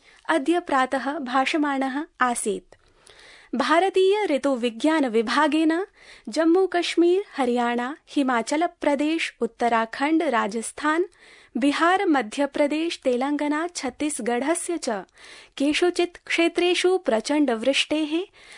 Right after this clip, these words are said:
नारङ्गवर्णीय सञ्चेतना प्रख्यापिता।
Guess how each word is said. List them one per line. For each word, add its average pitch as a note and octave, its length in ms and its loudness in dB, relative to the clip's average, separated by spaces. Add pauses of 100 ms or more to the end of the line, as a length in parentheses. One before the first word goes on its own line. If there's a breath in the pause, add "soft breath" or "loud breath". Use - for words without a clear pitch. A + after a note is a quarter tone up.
(120 loud breath)
नारङ्गवर्णीय D#4 1200 2
सञ्चेतना D4 800 -2
प्रख्यापिता। B3+ 840 -4